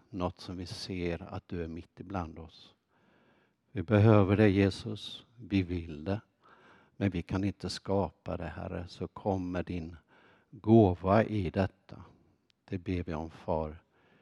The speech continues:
i Jesu namn. Och skapar du, helige Ande, ett rum i våra hjärtan där vi kan ta emot vad du säger till oss idag från ditt ord.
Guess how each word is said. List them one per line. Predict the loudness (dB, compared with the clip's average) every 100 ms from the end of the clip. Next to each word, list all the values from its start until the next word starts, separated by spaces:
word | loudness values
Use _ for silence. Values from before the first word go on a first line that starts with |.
| _ _ _
i | 2 6
Jesu | 6 4 -4 -10
namn. | -8 -8 -8 -10 -14 -16 -20 _ _ _ _ _ _ _ _ _ _
Och | -12 -10
skapar | 4 4 6 6
du, | 8 10 8 6 -2 -20
helige | -6 4 4 6 6
Ande, | 6 6 6
ett | 4 0
rum | -8 2 6 8 8
i | 6
våra | 4 2 2
hjärtan | 2 -2 _ -4 -4
där | -4
vi | -8
kan | -6 -6 -6
ta | -6
emot | -8 -10 -12 _ -20 -20 _ _ _ _ _ _
vad | -2 0
du | 0 -2
säger | -2 0 0
till | -4 -8
oss | -10 -12 -12
idag | 0 2 2
från | -2 -10 -10
ditt | -10 -12 -12
ord. | -10 -10 -12 -18